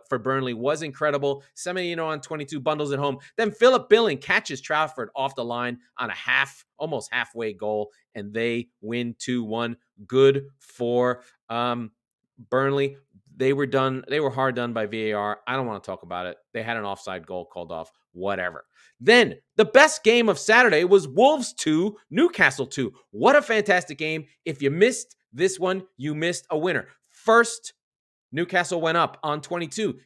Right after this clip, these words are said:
Callum Wilson bundling it home after two nice touches. Then Mario Lemina on an amazing fireball header gets it in. Callum Wilson then levels it on forty-five on a penalty. Um, I don't remember this penalty.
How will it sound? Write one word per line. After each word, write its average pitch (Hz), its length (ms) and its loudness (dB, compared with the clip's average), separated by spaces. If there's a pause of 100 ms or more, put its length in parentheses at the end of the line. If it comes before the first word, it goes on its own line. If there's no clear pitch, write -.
Callum 160 260 0
Wilson 151 400 -4 (160)
bundling 160 480 2
it 139 80 0
home 147 400 -2 (220)
after 120 240 -4
two 170 260 -6
nice 143 260 -4
touches. 151 360 -8 (180)
Then 214 300 -2 (160)
Mario 208 340 2
Lemina 170 420 -2
on 185 120 -8
an 233 80 -2
amazing 277 680 -4 (200)
fireball 180 760 2
header 143 460 -2 (100)
gets 160 220 -4
it 147 80 -6
in. 143 180 -4 (180)
Callum 175 360 -2
Wilson 185 420 -4 (180)
then 170 200 -2
levels 202 420 2
it 247 240 -2 (220)
on 185 240 -4
forty-five 165 760 -4
on 175 180 -6
a 143 60 -4
penalty. 165 640 -6 (260)
Um, 139 360 -6 (100)
I 156 60 -8
don't 226 160 -4
remember 143 340 -6
this 95 180 -16
penalty. 92 480 -20